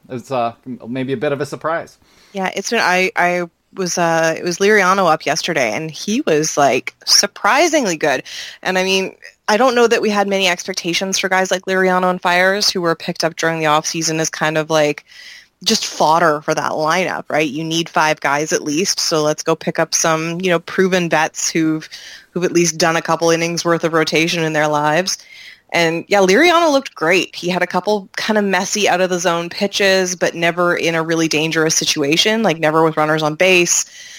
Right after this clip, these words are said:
Speaker 2: So a couple missed the zone, and he was really kinda making McCann work for it periodically, but he, he looked really good otherwise.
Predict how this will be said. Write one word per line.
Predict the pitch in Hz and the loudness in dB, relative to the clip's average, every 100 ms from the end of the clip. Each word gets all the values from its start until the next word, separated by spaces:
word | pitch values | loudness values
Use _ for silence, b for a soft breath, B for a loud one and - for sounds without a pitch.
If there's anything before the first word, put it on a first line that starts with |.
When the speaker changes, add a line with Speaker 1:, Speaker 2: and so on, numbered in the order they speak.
| B B | B B
Speaker 2:
So | - 160 160 | -2 2 2
a | 160 | 2
couple | 180 175 170 | 0 -2 0
missed | 165 - | -2 -2
the | 160 | -2
zone, | 160 160 160 | 0 0 0
and | 160 | -4
he | 151 | -2
was | 156 156 | -2 0
really | 170 160 | 2 0
kinda | 175 156 | 0 -2
making | 156 156 160 151 156 - | -4 -2 -2 -2 -4 -6
McCann | 165 - 160 156 | -8 -2 -2 2
work | 165 175 | 0 0
for | - 180 165 | -2 2 2
it | 151 - _ | 2 -2 _
periodically, | - 160 151 175 196 156 147 | -2 2 2 2 0 -2 -2
but | 147 143 - | 2 0 0
he, | 170 175 | -6 -6
he | - 185 | -2 0
looked | 240 294 - | 2 0 0
really | 240 233 | 2 4
good | 180 160 | 2 2
otherwise. | 160 135 139 120 101 151 - | 2 0 0 0 0 0 -2